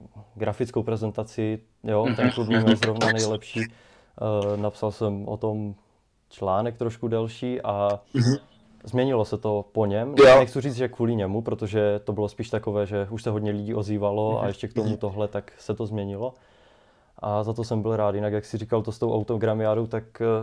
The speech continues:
Speaker 1: vlastně tady na vrchu, jestli to jde vidět, tak
Speaker 2: Výborně,
Speaker 1: tam
Speaker 2: výborně.
Speaker 1: někde, tam někde jsi podepsaný, jo? <laughs>
Speaker 2: Výborně, krása. <laughs> Hele, víš co,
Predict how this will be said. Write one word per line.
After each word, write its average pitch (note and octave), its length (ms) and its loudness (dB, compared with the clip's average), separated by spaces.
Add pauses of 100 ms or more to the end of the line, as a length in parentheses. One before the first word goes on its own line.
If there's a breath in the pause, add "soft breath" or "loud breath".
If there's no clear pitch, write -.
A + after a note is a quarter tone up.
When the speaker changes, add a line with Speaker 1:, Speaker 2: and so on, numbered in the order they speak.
(200)
Speaker 1:
vlastně A2+ 380 -12 (280)
tady A2+ 220 -4
na A#2+ 140 -6
vrchu, A2 340 -6
jestli B2+ 220 -8
to A#2+ 120 -4
jde B2 80 -2
vidět, A#2+ 440 -4 (380)
tak - 120 -6
Speaker 2:
Výborně, C3+ 720 4
Speaker 1:
tam B2+ 160 2
Speaker 2:
výborně. C3 300 4
Speaker 1:
někde, C3+ 180 2 (100)
tam B2+ 140 0
někde B2 200 2
jsi B2 120 -8
podepsaný, A2+ 460 -2
jo? A2+ 440 0
<laughs> - 80 -18
Speaker 2:
Výborně, D3+ 580 -2
krása. B2+ 520 -6 (120)
<laughs> D3+ 640 -10 (1500 loud breath)
Hele, F3 180 0
víš F3+ 180 -10
co, F3 180 -4